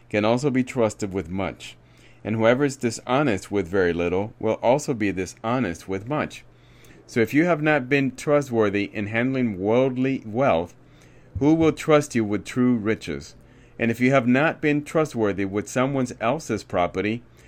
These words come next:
who will give you property of your own? No one can serve two masters. Either you will hate the one and love the other, or you will be devoted to the one and despise the other. You cannot serve both God and money. The Pharisees,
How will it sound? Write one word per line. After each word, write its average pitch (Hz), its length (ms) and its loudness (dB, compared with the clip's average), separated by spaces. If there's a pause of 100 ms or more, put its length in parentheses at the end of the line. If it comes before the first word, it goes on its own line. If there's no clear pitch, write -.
(240)
who 156 120 4
will 175 160 4
give 143 260 2
you 147 140 2
property 123 480 4
of 117 160 0
your 139 160 0
own? 85 280 -2 (800)
No 117 240 0
one 165 180 0
can 147 220 -4
serve 139 260 0
two 123 200 -2
masters. 107 580 0 (500)
Either 123 220 2
you 120 180 6
will 113 140 2
hate 127 320 2
the 165 80 2
one 127 460 2
and 104 160 0
love 107 180 2
the 113 140 2
other, 85 340 0 (380)
or 110 100 2
you 113 180 2
will 117 140 2
be 107 240 0
devoted 131 540 2
to 135 180 -2
the 120 140 0
one 123 500 0
and 110 180 -2
despise 101 520 0
the 110 180 0
other. 95 360 0 (440)
You 131 140 -2
cannot 156 320 2
serve 147 340 4
both 117 300 2
God 127 420 6
and 120 240 4
money. 107 400 0 (800)
The 120 100 0
Pharisees, 120 720 2